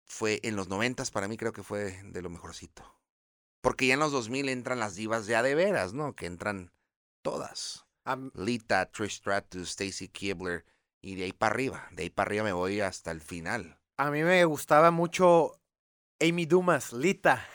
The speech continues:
Speaker 2: <laughs>
Speaker 1: Es la
Speaker 2: Me,
Speaker 1: más
Speaker 2: me,
Speaker 1: varias veces
Speaker 2: me,
Speaker 1: que me lo dices.
Speaker 2: me gustaba mucho Lita porque
Speaker 1: Era extremísima, ¿eh?
Speaker 2: era guapa, extrema, eh, no estaba toda, no era delicadita, petit,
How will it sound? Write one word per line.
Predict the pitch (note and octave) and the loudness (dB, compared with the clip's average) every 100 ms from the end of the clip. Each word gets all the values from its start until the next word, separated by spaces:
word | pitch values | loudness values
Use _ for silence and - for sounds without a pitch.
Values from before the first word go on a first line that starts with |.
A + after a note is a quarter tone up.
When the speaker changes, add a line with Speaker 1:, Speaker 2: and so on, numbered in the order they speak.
| - - | -20 -10
Speaker 2:
<laughs> | D3+ - - - - | -10 -10 -14 -20 -12
Speaker 1:
Es | C3+ | -8
la | E3+ C#3+ | -8 -2
Speaker 2:
Me, | D3+ | 2
Speaker 1:
más | D3+ | 4
Speaker 2:
me, | |
Speaker 1:
varias | F3 F3+ F3+ | 4 4 4
veces | D3+ | 0
Speaker 2:
me, | - | -2
Speaker 1:
que | |
me | D3+ | -4
lo | G#2 | 0
dices. | A2+ D3 F#2 - - | 0 0 -4 -6 -6
Speaker 2:
me | C#3 C#3+ C#3 | -4 -2 0
gustaba | C3+ C3+ - D#3 F3+ | -2 -6 0 4 6
mucho | F#3+ F#3+ F#3 G3+ | 4 0 -2 -2
Lita | F3+ F#3 - F#3+ F#3+ | -2 -4 2 2 2
porque | D#3+ C#3+ - B2+ A#2+ A2+ | -2 -2 -4 -6 -4 -4
Speaker 1:
Era | G#2+ | -4
extremísima, | G2+ F2 - G#2 - - D2+ D2 - | -6 -8 -10 -10 -8 -10 -12 -14 -2
¿eh? | |
Speaker 2:
era | D3 G#3 | 4 4
guapa, | G3 E3 F3 - G3 F#3 | 8 8 8 6 6 6
extrema, | C3+ - - C#3+ D#3+ E3+ F3 C3+ - | 2 -6 0 0 2 2 0 -4 -10
eh, | A2+ A2 G#2 G2 _ _ _ _ | -8 -6 -8 -12 _ _ _ _
no | C3+ | -6
estaba | D3 C#3+ D3 | -2 2 2
toda, | - D#3 D#3 D#3 C#3 | 2 4 6 6 4
no | B2+ C#3+ | 2 2
era | D3+ D#3 C3 - _ - | 6 6 4 -2 _ -8
delicadita, | C3 C3 - A2+ C3 - C3+ | -6 -4 -2 -2 -2 -2 -2
petit, | - A2+ B2 C#3 - | -2 -10 -6 -8 -8